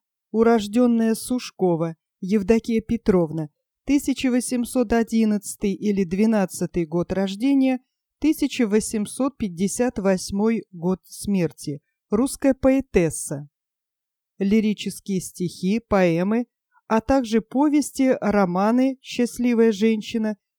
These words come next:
тысяча восемьсот пятьдесят второй год, комедии. Комментарий издательства к стихотворению «Графини Растопчиной».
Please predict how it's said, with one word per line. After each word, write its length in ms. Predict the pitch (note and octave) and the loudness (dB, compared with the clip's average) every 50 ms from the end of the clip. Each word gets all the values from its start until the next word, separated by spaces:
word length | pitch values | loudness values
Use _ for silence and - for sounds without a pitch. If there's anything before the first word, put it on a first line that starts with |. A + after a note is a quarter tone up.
| _ _ | _ _
тысяча 440 | - G3 F#3+ - G#3+ G3+ - G#3+ F#3+ | -4 -2 -2 -2 -4 -6 -4 -2 -2
восемьсот 580 | F#3 F3+ - - F#3+ F#3+ F3 - G3 F#3 - _ | -2 -2 -2 -4 -6 -6 -4 -4 -4 -4 -4 _
пятьдесят 540 | G3 F3+ D#3 D#3+ F#3 - - F3+ F3 - | -8 -8 -4 -4 -6 -4 -2 -4 -4 -4
второй 380 | - - - F#3+ F3 F3+ F3 F3+ | -6 -6 -4 -2 -2 -2 -2 -2
год, 260 | D#3 E3 E3 D#3 - - _ | -2 -4 -4 -4 -6 -12 _
комедии. 880 | _ - B3 C#4+ C#4+ C4 A3 F3 D#3+ D3 C3 D3 D3+ D3 C#3+ C#3+ D3+ D3+ - _ _ _ _ _ _ _ _ _ _ _ _ _ _ _ _ _ _ _ _ _ _ _ _ _ _ _ | _ 2 4 6 6 6 6 4 2 0 -2 -6 -6 -6 -6 -8 -10 -14 -20 _ _ _ _ _ _ _ _ _ _ _ _ _ _ _ _ _ _ _ _ _ _ _ _ _ _ _
Комментарий 720 | - A#3+ A#3+ B3+ B3+ B3+ A#3+ - D4 D4+ E4 E4 E4 D#4+ C4+ | 2 4 4 6 4 2 2 2 2 2 4 4 2 0 0
издательства 1120 | - B3 D#4 D#4 C#4 C4+ A#3+ B3 G3+ F3 D#3 - F#3 F3 - - - - F3 F3 F3 E3+ | 0 -2 -2 -2 -2 0 2 2 2 2 2 -2 -6 -6 -6 -10 -10 -4 -2 -2 -2 -2
к 80 | - - | -4 -10
стихотворению 1040 | - - - F#3+ - G3 F3 - F3+ F#3 F3+ F3 E3+ D#3+ D#3+ D#3+ D#3+ D#3 D#3 D3+ - _ _ _ _ _ _ - | -12 -6 -6 -4 -4 -4 0 4 4 4 4 4 2 0 0 -2 -4 -4 -6 -8 -14 _ _ _ _ _ _ -2
«Графини 680 | E3+ F#3+ G3 F#3+ F#3 - - G#3+ F#3+ F3 F3 E3+ E3 - | 2 4 6 6 4 4 2 -2 0 0 0 0 0 -2
Растопчиной». 960 | F#3 F3 F3+ F3 - - - F3+ - - - - F#3+ F3 E3+ E3+ F3+ A3 A3+ | -2 -2 -2 -4 -4 -4 -4 -6 -4 -6 -4 -2 -2 0 0 0 0 -2 -2